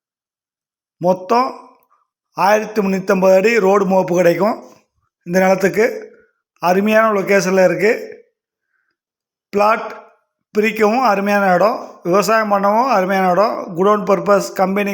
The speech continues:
கட்டுறதுக்கும் அருமையான இடம். அதாவது என் ஹெச் வந்து நூத்தம்பது அடி கிடைக்கும்.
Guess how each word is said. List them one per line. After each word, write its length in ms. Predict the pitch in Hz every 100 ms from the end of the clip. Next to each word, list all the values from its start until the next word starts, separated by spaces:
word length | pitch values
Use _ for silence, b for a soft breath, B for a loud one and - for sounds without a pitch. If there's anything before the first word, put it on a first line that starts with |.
| 190
கட்டுறதுக்கும் 540 | 185 196 175 220 262 - - _ _ _ _ - 190
அருமையான 420 | 196 214 208 196
இடம். 220 | 190 226 - - - _ _ _ _ _ _ _ _ _ _ _ _ _ _ _ _ _ _
அதாவது 280 | 180 196 185
என் 120 | 208 226
ஹெச் 200 | 226 220
வந்து 160 | 214 262 233
நூத்தம்பது 380 | 208 214 208 196
அடி 80 | 196
கிடைக்கும். 340 | 185 165 208